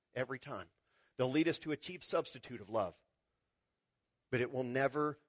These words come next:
be love. And we see this over and over.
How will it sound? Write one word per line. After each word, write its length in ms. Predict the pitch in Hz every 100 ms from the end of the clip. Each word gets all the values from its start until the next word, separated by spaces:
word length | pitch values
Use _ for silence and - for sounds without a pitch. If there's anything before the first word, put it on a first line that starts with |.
| _
be 360 | 135 127 110 98 _ _ -
love. 280 | 104 85 - - _ _ _ _ _ _ _ _ _ _ _ _ _ _ _
And 100 | 139
we 80 | 139
see 240 | 143 165
this 320 | 170 147 - -
over 340 | 139 160 156 151
and 80 |
over. 320 | 143 156 98